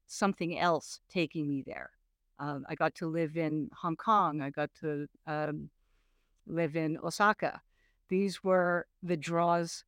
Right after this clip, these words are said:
that were taking me forward. And the career was something that happened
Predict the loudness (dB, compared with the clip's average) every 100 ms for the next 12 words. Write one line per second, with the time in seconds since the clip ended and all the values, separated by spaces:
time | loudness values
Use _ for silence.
0 | -2 0 2 0 -2 -2 -2 -2 -2 0
1 | 2 2 0 -2 -4 -4 -4 -8 -4 -2
2 | -2 -4 -2 2 2 4 2 0 2 2
3 | 2 -2 -4